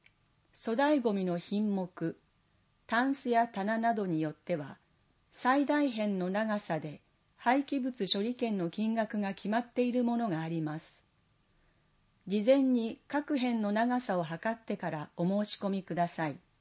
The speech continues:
どの品目で申し込みしたらよいかわからない場合や、引っ越しに伴い粗大ごみの数が五点を超える場合は、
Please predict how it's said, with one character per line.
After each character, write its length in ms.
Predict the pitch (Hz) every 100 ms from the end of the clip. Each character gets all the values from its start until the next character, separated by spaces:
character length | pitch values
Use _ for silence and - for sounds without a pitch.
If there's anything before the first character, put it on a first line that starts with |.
| _ _ _ _ _ _ _ _ _ _ _ -
ど 220 | 262 311
の 120 | 277
品 300 | 247 220 240
目 240 | 233 233
で 140 | 220 214
申 200 | 220 247
し 120 | -
込 120 | 247
み 120 | 240 247
し 80 |
た 140 | - 240
ら 120 | 190
よ 160 | 202 220
い 60 |
か 160 | 214 185
わ 140 | 175
か 140 | 202 247
ら 100 | 247
な 160 | 196
い 80 | 175
場 160 | 151 160
合 160 | 170
や、 340 | 170 156 151 - _ _ _ _ _ _ -
引 100 | 220
っ 20 | -
越 180 | - 269
し 40 | 269
に 160 | 254
伴 440 | 254 233 233 226 190
い 140 | 147 - _ _ -
粗 140 | 220
大 240 | 214 285 285
ご 140 | 220
み 100 | 196
の 140 | 175 170
数 320 | 214 202 165
が 240 | 151 143 - _ _ _ -
五 160 | 240 285
点 340 | 285 269 226
を 140 | 170 -
超 140 | 196
え 80 | 214
る 140 | 214
場 140 | 196 190
合 300 | 180 180 170
は、 220 | 165